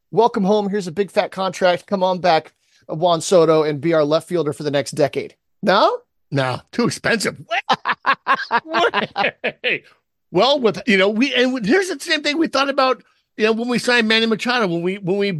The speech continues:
Speaker 2: when we signed Fernando Tatis Junior, that the Mackenzie Gores were gonna come up and we were gonna infuse this really top-heavy, uh, roster with young guys.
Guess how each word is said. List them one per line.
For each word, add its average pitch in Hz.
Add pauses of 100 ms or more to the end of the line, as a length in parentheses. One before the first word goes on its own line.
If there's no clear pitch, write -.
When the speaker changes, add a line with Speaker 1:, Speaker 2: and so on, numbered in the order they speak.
(120)
Speaker 2:
when 180
we 196
signed 202
Fernando 202
Tatis 196
Junior, 233
that 156 (380)
the 135
Mackenzie 151
Gores 214
were 143
gonna 139
come 160
up 143
and 135 (260)
we 131
were 160
gonna 160
infuse 175
this 175
really 180
top-heavy, 185 (320)
uh, 160
roster 185
with 139
young 175
guys. -